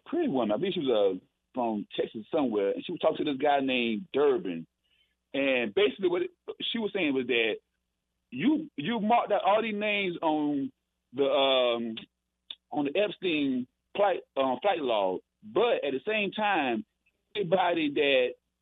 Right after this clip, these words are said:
that shared or share or something, any text that Trump did after January the sixth, they were investigated. All the emails were investigated. All the calls were investigated. People, they don't know that. But if you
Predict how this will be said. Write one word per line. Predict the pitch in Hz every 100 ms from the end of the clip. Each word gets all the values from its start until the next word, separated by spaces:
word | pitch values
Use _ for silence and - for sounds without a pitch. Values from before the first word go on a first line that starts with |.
| _
that | 139 131 117 -
shared | 214 208 202 196 175 - _ _ _
or | - 139 135 120 113 110 135 _ _ - -
share | 226 233
or | 175 127 -
something, | 208 180 147
any | 185 208 -
text | 202 190 143 135
that | 143 131 117 - _ _ -
Trump | 202 208 143
did | 160 170 143 127 107 - _ _
after | 139 139
January | 127 160 156 143
the | 127 -
sixth, | 170 120 - _ _ _
they | 107 180
were | 185 156
investigated. | 147 139 127 180 180 113 95 90 -
All | 147
the | 175
emails | 160 190 175 156
were | 156 147
investigated. | 147 165 147 156 151
All | 139
the | 127
calls | - 160 160
were | 151
investigated. | 135 156 151 147
People, | 220 - - - - -
they | 320
don't | 220
know | 220 240
that. | 143 98 - _ -
But |
if | 113
you | 202